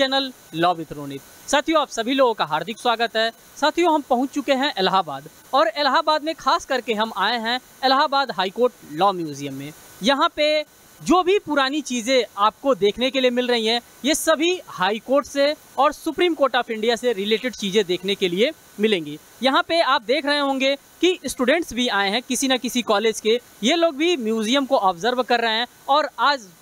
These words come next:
मैं बहुत खुश हूँ कि मुझे ये videography करने का आज यहाँ पे मौका मिला है और इन लोगों से भी हम बात करेंगे कि इन लोगों ने क्या-क्या चीज़ें observe किया है इस इलाहाबाद हाई कोर्ट law museum में। तो सबसे पहले हम एक students के पास जाते हैं,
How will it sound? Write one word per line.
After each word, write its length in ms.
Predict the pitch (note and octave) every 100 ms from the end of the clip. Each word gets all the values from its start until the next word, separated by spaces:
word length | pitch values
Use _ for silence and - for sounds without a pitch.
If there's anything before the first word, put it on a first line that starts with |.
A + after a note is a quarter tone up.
| E3+
मैं 500 | F3 A3 B3+ G4 D4+ -
बहुत 240 | G3 C4 -
खुश 240 | C4 -
हूँ 160 | B3 B3+ - -
कि 120 | E4+
मुझे 300 | D4+ C4+ D4+
ये 140 | D#4+
videography 580 | C#4+ B3 B3 A3 G#3+ C4
करने 280 | B3 A3+ A#3
का 100 | A#3
आज 320 | A3+ G3+ G3+
यहाँ 180 | F#3+ F#3+
पे 120 | A3
मौका 340 | G3+ D#3 D#3 A3+
मिला 280 | G#3+ G3+ F#3+
है 160 | G3+ - - -
और 180 | D4 D#4 -
इन 100 | E4
लोगों 300 | D#4 D4 F4+
से 120 | E4
भी 140 | C#4+
हम 140 | C#4 A#3+
बात 220 | G#3 -
करेंगे 380 | A#3+ A3 A3 A#3+ - -
कि 60 | D4+
इन 180 | D4+ F4+
लोगों 300 | D#4+ D4+ E4
ने 100 | E4+
क्या-क्या 420 | - C#4 D4 C#4
चीज़ें 340 | - A3+ A3
observe 500 | C#4 G3 F3+ G#3+ B3
किया 240 | A#3+ A#3+ A3+
है 180 | G#3+ A#3 - -
इस 160 | C4 -
इलाहाबाद 380 | C4 C4+ B3+ F#3+
हाई 120 | F#3
कोर्ट 220 | G#3+ C#4 - -
law 160 | F3
museum 380 | F#3+ E3 C#3+ C#3+
में। 140 | C#3+ D3+ - -
तो 60 | C4
सबसे 240 | D#4 E4+
पहले 260 | E4+ D#4+ E4
हम 140 | D#4+
एक 100 | D#4+ C4+
students 400 | - A3 C#4 -
के 100 | A#3
पास 220 | G3+ E3+
जाते 260 | F3+ -
हैं, 180 | F#3+ B3+